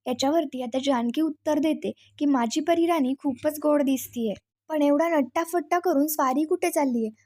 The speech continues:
मग आता इकडे जानकीचं बोलणं पाहता ओवी तिला उत्तर देऊ लागते की, "मी माझ्या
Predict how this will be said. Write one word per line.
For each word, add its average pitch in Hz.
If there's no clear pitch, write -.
मग 233
आता 247
इकडे 311
जानकीचं 254
बोलणं 311
पाहता 320
ओवी 269
तिला 320
उत्तर 269
देऊ 269
लागते 247
की, -
"मी 311
माझ्या 330